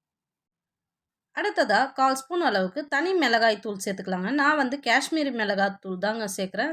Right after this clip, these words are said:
சேர்த்துட்டு கொஞ்சம் லைட்டா கலந்து விட்டுக்கலாம். கலந்ததுக்கு அப்புறமா இன்னைக்கு நான் தனியா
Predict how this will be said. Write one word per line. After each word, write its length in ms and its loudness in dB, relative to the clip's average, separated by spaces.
சேர்த்துட்டு 380 -4
கொஞ்சம் 300 -4
லைட்டா 380 -4
கலந்து 300 0
விட்டுக்கலாம். 440 -6
கலந்ததுக்கு 540 4
அப்புறமா 360 0
இன்னைக்கு 320 -2
நான் 200 2
தனியா 320 2